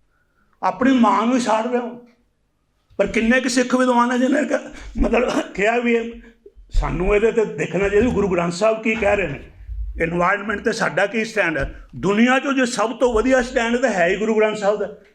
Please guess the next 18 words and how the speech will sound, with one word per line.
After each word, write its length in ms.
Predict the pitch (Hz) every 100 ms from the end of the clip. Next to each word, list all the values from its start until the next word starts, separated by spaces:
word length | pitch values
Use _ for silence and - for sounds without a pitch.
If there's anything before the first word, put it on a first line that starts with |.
| -
"ਪਵਨ 260 | 190 190 202
ਗੁਰੂ 260 | 214 220 220
ਪਾਣੀ 240 | 196 208
ਪਿਤਾ 260 | 202 208 202
ਮਾਤਾ 320 | 175 170 202
ਧਰਤ 280 | 208 190 190
ਮਾਤ।" 540 | 175 175 - - -
ਇਸ 200 | 190 -
ਤੋਂ 180 | 247 240
ਵੱਡੀ 300 | 233 233 240
ਏਨਵਾਯਰਮੇਂਟ 560 | 233 208 226 233 233 233
ਦੀ 120 | 226
ਗੱਲ 200 | 202 208
ਕੀ 200 | 220 233
ਕੀਤੀ 260 | 214 202
ਜਾ 140 | 185 143
ਸਕਦੀ 380 | 151 107 101
ਹੈ? 80 | 76